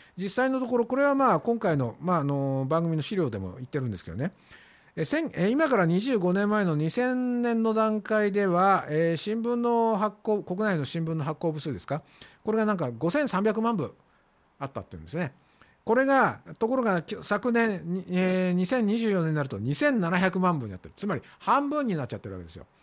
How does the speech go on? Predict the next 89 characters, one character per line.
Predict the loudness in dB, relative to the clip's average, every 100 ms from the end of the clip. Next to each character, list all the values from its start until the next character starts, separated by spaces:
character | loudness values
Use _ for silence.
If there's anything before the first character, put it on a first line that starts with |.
| -20 -20 _ _ _ -12
い |
や、 | -8
そ | -2
れ | 0
は |
も | 2 2 2 -2
う | -4
し | -2
ょ | 0
う |
が | 2
な | 2
い | 2 0
っ |
て | -6 -14
い | -14
う |
か | -12
で | -12
す | -8
ね、 | -6 -6
そ | -8 -2 0 0
う |
な | 0 0
り | 0
ま | -4
す | -2
よ | -4 -4
ね。 | -4
だ | -2
っ | -4
て | -4
ね、 | -2 -2 -4 -10 -16 -6
結 | -4
局、 | 0 0 -2 -8 _ _ _ _ _ _ _ _ _ _
あ | -4
の、 | 0
夕 | 2 2 2
刊 | 2 2
っ |
て | 2
皆 | -2 -2
さ | -2
ん | -4
も | -6 -6
う |
ね、 | -4 -2 -4 -10 _ _ -16 -8
新 | -4
聞 | -2 0
も | 2
も | 4 2 0
う |
全 | 0 0
然 | 0
取 | 0 2
ら | 2
な | 2
い |
っ |
て | -2
い | -6
う |
人 | -6
も | -4
多 | -4
い |
と | -4
思 | -8
う |
ん |
で | -8
す | -6
け |
ど、 | -2
夕 | 0 0
刊 | 0 0 -2 -4
っ |
て | -8 -4
い | -2
う |
の | -2
は |
も | -4 -6
う |
ほ | -4
と | -4
ん | -2
ど | -2
ね、 | -2 -2